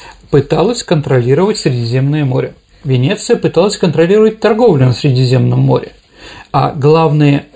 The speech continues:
с кем торговала Венеция в первую очередь? Именно с Константинополем. И поэтому она пыталась, да, кроме Венеции были другие славные города, там типа Генуя, а дальше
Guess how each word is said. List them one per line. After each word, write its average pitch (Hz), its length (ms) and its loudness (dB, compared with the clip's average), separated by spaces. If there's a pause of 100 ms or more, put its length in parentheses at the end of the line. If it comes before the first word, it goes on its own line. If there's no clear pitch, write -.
с - 120 -6
кем 151 400 -2
торговала 135 460 0
Венеция 135 480 0
в - 40 -12
первую 135 240 2
очередь? - 340 -6
Именно 143 260 4
с - 80 -6
Константинополем. 151 840 -2 (400)
И 156 80 0
поэтому 156 580 0
она 143 220 2
пыталась, 165 580 0
да, 135 280 0 (180)
кроме 160 280 0
Венеции 175 420 -2
были 170 300 0
другие 160 440 -2
славные 131 580 0
города, 147 480 0 (160)
там 135 160 -4
типа 165 280 -2
Генуя, 120 560 -2 (440)
а 131 260 2
дальше 131 600 0